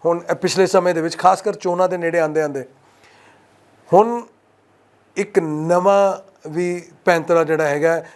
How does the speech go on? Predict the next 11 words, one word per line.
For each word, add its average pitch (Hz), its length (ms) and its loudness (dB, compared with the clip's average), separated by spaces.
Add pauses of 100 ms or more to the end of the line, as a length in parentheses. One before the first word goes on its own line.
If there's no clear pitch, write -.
(120)
ਜਾਂ 180 240 2
ਇੱਕ, 180 500 0
ਅ, 165 520 -4 (120)
ਨਵਾਂ 180 460 2
ਉਹਨਾਂ 185 300 0
ਨੇ 175 320 -2 (100)
ਜਿਹੜਾ 165 240 2
ਅਟੈਕ 160 320 0
ਕੀਤਾ 156 260 0
ਹੈ, 165 260 0 (160)
ਉਹ 180 300 0